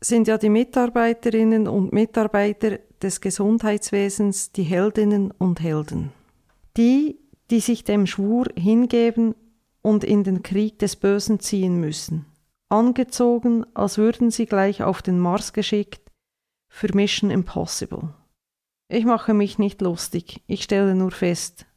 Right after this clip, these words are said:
das möchte ich betont haben. Wir stellten uns auf den Balkon und applaudierten und hatten Tränen in den Augen vor lauter Dankbarkeit. Und das war's dann schon.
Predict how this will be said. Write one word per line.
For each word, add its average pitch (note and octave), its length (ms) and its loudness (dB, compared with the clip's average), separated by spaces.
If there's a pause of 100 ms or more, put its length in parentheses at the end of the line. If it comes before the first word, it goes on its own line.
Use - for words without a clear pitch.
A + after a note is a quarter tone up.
das F#3 160 -4
möchte F3+ 280 -4
ich - 140 -12
betont E3+ 520 -4
haben. - 360 -8 (1400)
Wir C#4+ 140 4
stellten B3 500 2
uns A3+ 280 2
auf F#3+ 320 0
den F3+ 200 0
Balkon C4+ 600 2
und A3 240 2
applaudierten G#3+ 960 0
und G#3 200 2
hatten F#3 380 -2
Tränen A#3+ 500 4
in G#3+ 200 2
den G3+ 180 0
Augen F3+ 380 0
vor E3+ 140 -6
lauter G#3 420 0
Dankbarkeit. F3+ 1080 -4 (420)
Und F3 180 -8
das F#3 180 -6
war's F3 280 -4
dann E3+ 180 -4
schon. D#3+ 340 -8